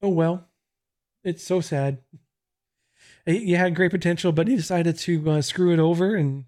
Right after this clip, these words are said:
well, that's what you get. So, I'm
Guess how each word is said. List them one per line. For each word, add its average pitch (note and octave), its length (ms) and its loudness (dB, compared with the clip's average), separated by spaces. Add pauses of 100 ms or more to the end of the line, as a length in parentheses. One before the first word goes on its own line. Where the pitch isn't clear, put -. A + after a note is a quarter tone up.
(100)
well, E3 340 -4 (560)
that's D#3 140 -4
what D3+ 100 -4
you D#3+ 80 -4
get. B2+ 300 -2 (800)
So, F3 320 -2 (1160)
I'm G#3 260 2